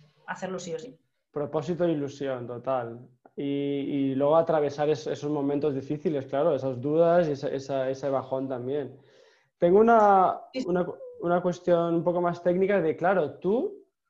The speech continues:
Speaker 2: ¿cómo te pusiste en contacto con toda tu gente? ¿Tenías la,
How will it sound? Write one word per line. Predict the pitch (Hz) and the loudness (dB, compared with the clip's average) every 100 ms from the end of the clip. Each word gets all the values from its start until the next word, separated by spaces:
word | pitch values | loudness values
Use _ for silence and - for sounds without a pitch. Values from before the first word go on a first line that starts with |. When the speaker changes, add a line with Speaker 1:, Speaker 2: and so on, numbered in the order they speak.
| _ - | _ -2
Speaker 2:
¿cómo | 180 202 | 2 4
te | 220 | 4
pusiste | 202 190 185 202 | 4 0 0 4
en | 190 | 4
contacto | 180 165 156 196 233 180 | 4 0 4 4 4 0
con | 165 151 | 0 0
toda | 165 160 | 0 0
tu | 156 135 | -2 -2
gente? | 190 214 185 135 | -2 0 -2 -4
¿Tenías | 151 156 180 202 202 - _ _ _ _ _ | -2 2 2 2 -2 -10 _ _ _ _ _
la, | 175 175 170 | 2 4 2